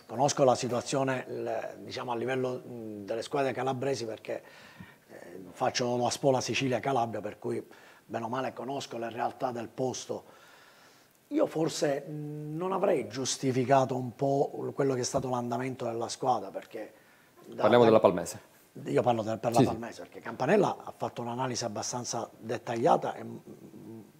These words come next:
Speaker 1: sincera. Ha detto: "Sì, ok, va bene, io ho avuto due occasioni da gol, sono stato cinico, ho vinto la partita. Punto." Poi magari c'era il rigore, non c'era, lo dava, non lo dava. Fa parte del gioco questo, non c'è la var, per cui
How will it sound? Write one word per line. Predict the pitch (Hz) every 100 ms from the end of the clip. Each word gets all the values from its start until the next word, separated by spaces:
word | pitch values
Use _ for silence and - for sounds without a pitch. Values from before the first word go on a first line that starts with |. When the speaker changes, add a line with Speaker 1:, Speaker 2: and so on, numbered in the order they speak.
| - -
Speaker 1:
sincera. | - 143 127 160 147 -
Ha | - - - - -
detto: | 185 147 -
"Sì, | 214 156
ok, | 175 - 139 104
va | 175
bene, | 156 117 117
io | 214
ho |
avuto | 151 147 143
due | 170
occasioni | 180 190 208 143
da | 175
gol, | 175 151 170
sono | 196
stato | - 220 202
cinico, | 165 156 170
ho | 156
vinto | 143 135
la | 131
partita. | 120 117 - 107 - - - - - -
Punto." | 220 202 131 120
Poi | - 165
magari | 160 151 151
c'era | - 156
il | 147
rigore, | 135 151 175
non | 139 135
c'era, | - 180 170
lo | 139 131
dava, | 165 170 135
non | 135
lo | 139
dava. | 151 - - - - - -
Fa | 156
parte | - 156 165
del | 135 127
gioco | 151 165 117
questo, | 113 135 - 123
non | 123
c'è | 127
la | 123
var, | 139 170 110
per | 110 117
cui | - 147